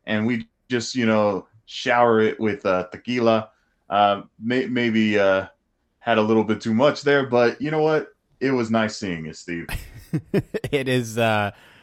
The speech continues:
Speaker 2: the first time in a long time I did tequila shots for Johnny, and I will say it will be the last time for a long time <laughs> that I do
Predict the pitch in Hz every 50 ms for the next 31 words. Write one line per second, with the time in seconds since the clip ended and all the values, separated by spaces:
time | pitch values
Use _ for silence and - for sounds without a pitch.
0 | _ _ _ _ _ _ _ - - 127 - - 151 151 151 - - 165 156 143
1 | 135 131 123 120 123 123 127 127 127 123 - - 135 123 120 120 113 113 110 110
2 | - - _ 110 113 101 101 - 113 110 110 107 104 104 101 - 113 - - -
3 | - 117 110 104 101 - - - 101 95 92 - - - - - _ 123 107 98
4 | 110 104 101 101 98 98 92 101 98 95 95 95 95 107 104 101 - - 113 101
5 | 98 95 87 92 101 90 101 104 101 98 98 92 101 95 104 104 101 101 - -
6 | - - 101 98 92 90 92 90 - _ _ - - 107 95 95 98 98 98 95
7 | 98 98 - - 110 90 92 92 - - _ _ _ _ _ _ _ - - -
8 | - - 117 - - 127 120 - - - - - - 120